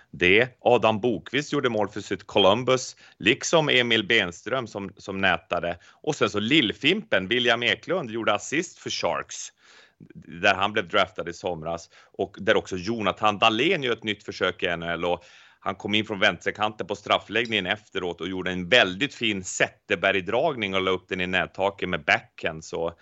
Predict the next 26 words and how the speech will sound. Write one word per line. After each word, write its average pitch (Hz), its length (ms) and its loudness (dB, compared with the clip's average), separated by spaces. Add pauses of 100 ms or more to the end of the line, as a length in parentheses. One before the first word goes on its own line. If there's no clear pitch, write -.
(360)
det - 80 -2
är 110 40 4
många 147 300 4
svenskar 165 480 -2
som 156 180 -6
är 139 40 -2
pigga 127 580 0
och 113 320 -4 (720)
får 151 100 2
lite 156 420 0
vind 160 480 -2
i 156 60 2
seglen 156 560 4
i 101 40 2
början. 85 280 0
Jag 110 100 4
hörde 139 240 6
Oliver 139 240 2
Ekman 123 260 2
Larsson 113 260 0
i 117 40 0
intervju 113 460 0
efter 110 180 0
matchen 98 300 0
att, - 200 -4 (200)
att - 260 -4